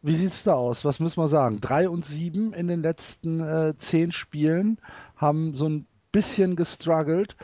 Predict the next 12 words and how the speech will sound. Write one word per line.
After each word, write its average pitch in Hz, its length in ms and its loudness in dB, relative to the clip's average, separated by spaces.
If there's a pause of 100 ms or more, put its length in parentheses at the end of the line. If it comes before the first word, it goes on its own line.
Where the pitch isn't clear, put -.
(220)
haben 147 280 0
gegen 143 340 -4
die, 135 300 -4
äh, 127 180 -6
Brewers 170 720 -2
zwei 160 320 0
Spiele 156 340 -4
verloren, 147 560 0
was 113 160 -4
schon 107 240 -8
krass - 340 -6
ist, - 320 -8